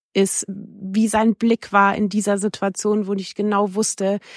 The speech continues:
der Lebenswille ist zurück. Und ja, also mich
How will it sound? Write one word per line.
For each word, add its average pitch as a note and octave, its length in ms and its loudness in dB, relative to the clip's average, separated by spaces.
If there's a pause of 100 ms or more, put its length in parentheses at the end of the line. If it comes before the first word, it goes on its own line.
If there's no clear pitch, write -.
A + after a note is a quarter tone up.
(340)
der G#3 120 4
Lebenswille G3+ 600 2
ist - 220 -4
zurück. - 580 -2 (560)
Und G3 540 0 (1040)
ja, F3+ 300 2 (220)
also G3+ 200 2
mich C#4 500 2